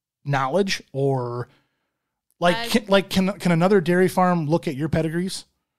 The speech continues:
Speaker 1: and look at your classifi-, le-, classification, and can you do that to somebody else, or is that pretty well just?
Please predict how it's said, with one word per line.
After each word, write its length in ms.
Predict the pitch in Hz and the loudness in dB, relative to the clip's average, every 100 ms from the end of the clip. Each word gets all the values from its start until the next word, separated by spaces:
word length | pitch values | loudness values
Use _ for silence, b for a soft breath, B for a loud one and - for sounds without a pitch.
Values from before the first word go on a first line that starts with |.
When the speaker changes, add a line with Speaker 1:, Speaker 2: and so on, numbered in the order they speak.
| _ _ | _ _
Speaker 1:
and 120 | 139 | -4
look 140 | 147 160 | -2 -2
at 80 | 139 | -6
your 140 | 151 | -8
classifi-, 580 | 151 151 147 - 147 - | -4 -4 -6 -8 -12 -10
le-, 180 | 131 156 | -8 -8
classification, 760 | - 151 156 156 135 147 147 151 | -8 -8 -6 -6 -8 -8 -8 -8
and 120 | 135 | -6
can 180 | 147 135 | -4 -2
you 140 | 156 | 0
do 160 | 151 156 | 2 2
that 220 | 139 - | 2 -2
to 240 | 160 135 123 | -6 -6 -8
somebody 360 | - 165 151 135 | -8 -6 -4 -6
else, 280 | 131 170 - | -6 -8 -8
or 140 | 135 | -6
is 100 | 135 | -6
that 160 | 139 143 | -6 -4
pretty 180 | 147 139 | -4 -2
well 180 | 139 | -6
just? 400 | 127 127 123 - | -6 -8 -10 -12